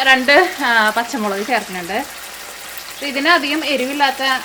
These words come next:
നീളത്തിലുള്ള പച്ചമുളക് ഉണ്ടല്ലോ, അത് എൻ്റെ അടുത്തില്ല, അത് ചേർക്കണ്ട കേട്ടോ നല്ലത്. ഇനി നമ്മൾ വറുത്ത് വെച്ചേക്കണ ചിക്കൻ നമ്മൾ ഈ സോസിൽ നമ്മൾ മിക്സ് ചെയ്യാൻ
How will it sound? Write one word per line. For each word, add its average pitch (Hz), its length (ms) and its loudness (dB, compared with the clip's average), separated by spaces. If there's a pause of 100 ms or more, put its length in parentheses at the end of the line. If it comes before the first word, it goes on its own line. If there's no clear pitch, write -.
(160)
നീളത്തിലുള്ള 254 540 -2
പച്ചമുളക് 220 400 -6
ഉണ്ടല്ലോ, 165 320 -8
അത് 190 160 -4
എൻ്റെ 254 180 -4
അടുത്തില്ല, 208 320 -8 (100)
അത് 170 160 -6
ചേർക്കണ്ട 185 380 -6
കേട്ടോ 190 240 -8
നല്ലത്. 151 340 -10 (4000)
ഇനി 285 160 2
നമ്മൾ 294 160 6 (200)
വറുത്ത് 262 260 8
വെച്ചേക്കണ 285 340 6 (100)
ചിക്കൻ 247 300 2
നമ്മൾ 233 200 4 (280)
ഈ - 100 2
സോസിൽ 214 340 2 (120)
നമ്മൾ 202 120 0 (120)
മിക്സ് 220 240 -2
ചെയ്യാൻ 196 220 2